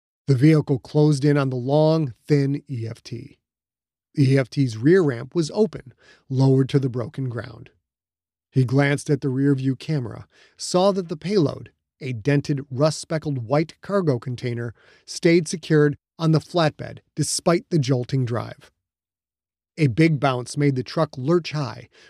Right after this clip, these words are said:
which threw the driver's dead body into the air before it slapped back down on the seat and fell to the floor. With his right foot, the killer shoved the body aside, then pressed down hard on the accelerator. He saw two sentients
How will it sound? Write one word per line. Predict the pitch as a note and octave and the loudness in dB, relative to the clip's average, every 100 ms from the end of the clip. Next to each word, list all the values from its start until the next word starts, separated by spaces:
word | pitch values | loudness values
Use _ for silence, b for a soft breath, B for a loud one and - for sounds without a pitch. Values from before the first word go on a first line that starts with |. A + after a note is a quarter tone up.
| - | 0
which | D#3+ - - | 2 2 -2
threw | F3+ G#3 | 0 2
the | G3+ | 2
driver's | D#3+ D#3+ D3 A#2+ | 2 2 2 0
dead | G#2+ E3 D#3 | 2 2 2
body | D3 D3 C#3+ C#3 | 2 2 0 -2
into | F3 F3+ | -4 -2
the | E3 D3+ | 2 4
air | D#3+ | 4
before | D3+ C#3 D3 | 2 2 0
it | C#3+ | -2
slapped | - - C3+ F3 - | -6 -6 -4 -4 -4
back | F3+ E3+ - | -6 -6 -2
down | D#3 D3+ D3 b b - | 0 2 2 b b -2
on | D3 | 2
the | C#3+ | 2
seat | - F3+ D#3+ - - | 2 -2 -2 -14 -4
and | F3+ D3+ | -2 -2
fell | A#2 A#2 | -4 -6
to | B2+ B2+ | -10 -10
the | B2+ | -10
floor. | - B2+ A#2+ - _ _ _ _ _ _ _ _ _ _ | -8 -8 -8 -14 _ _ _ _ _ _ _ _ _ _
With | C#3 | 4
his | D3+ B2 | 4 4
right | A2+ D#3+ D#3+ | 4 2 2
foot, | - D#3 - b b b | 2 0 0 b b b
the | C#3+ | -4
killer | - D#3+ D#3 | 2 4 4
shoved | C#3+ - E3 D#3+ | 2 2 2 2
the | |
body | D3 C#3+ C#3 C3 | 2 2 2 0
aside, | A#2+ E3 D#3 D#3 C3+ b b | -2 0 2 2 0 b b
then | F3+ E3 | 2 2
pressed | - F3+ D#3+ | 2 0 2
down | - E3 D#3+ | 2 2 2
hard | C3+ D#3+ G2+ A#2 - | 2 0 0 -8 -16
on | - C3 | -6 -2
the | C3 | 0
accelerator. | B2 - C3+ A2+ G2 G2 - _ _ _ _ _ _ _ _ _ _ | -2 -2 -4 -4 -8 -14 -20 _ _ _ _ _ _ _ _ _ _
He | E3+ | 0
saw | D#3 F3 | 2 2
two | D#3 - B3+ C4 | 2 0 0 2
sentients | - F#3 - E3 D#3+ | 2 0 0 -2 -2